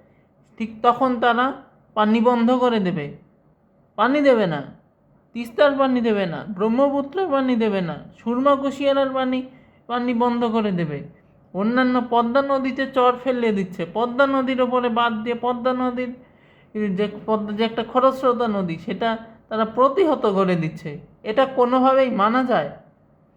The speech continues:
তারা ধর্মের দোহাই দিচ্ছে।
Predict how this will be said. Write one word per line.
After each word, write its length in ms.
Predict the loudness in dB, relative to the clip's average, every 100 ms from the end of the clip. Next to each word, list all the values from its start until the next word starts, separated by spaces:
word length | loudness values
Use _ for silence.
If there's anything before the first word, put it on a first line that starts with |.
| _ _ _ _ _ _ _ _
তারা 220 | 0 2
ধর্মের 580 | 2 2 2 2 0 0
দোহাই 260 | 0 2
দিচ্ছে। 640 | 0 -2 -4 -8 -10 -12